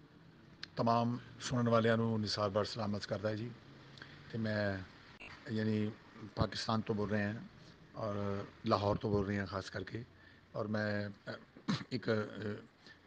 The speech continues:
ਅਹ, video ਦੇਖਿਆ, audio ਵੀ ਦੇਖਿਆ ਮੈਂ। ਉਹ ਅਕਰਮ ਰਾਈ ਇੱਕ artist ਹੈ, Artist ਕਹਿ ਤਾ ਮੈਨੂੰ ਮਾਫ਼ ਕਰਨਾ, ਤੇ ਉਹ ਆਰਟ-,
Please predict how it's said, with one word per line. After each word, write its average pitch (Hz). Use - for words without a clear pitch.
ਅਹ, 127
video 117
ਦੇਖਿਆ, 107
audio 107
ਵੀ 110
ਦੇਖਿਆ 101
ਮੈਂ। 95
ਉਹ 110
ਅਕਰਮ 107
ਰਾਈ 110
ਇੱਕ -
artist 101
ਹੈ, 104
Artist 104
ਕਹਿ 110
ਤਾ 110
ਮੈਨੂੰ 101
ਮਾਫ਼ 98
ਕਰਨਾ, 104
ਤੇ 107
ਉਹ 123
ਆਰਟ-, 110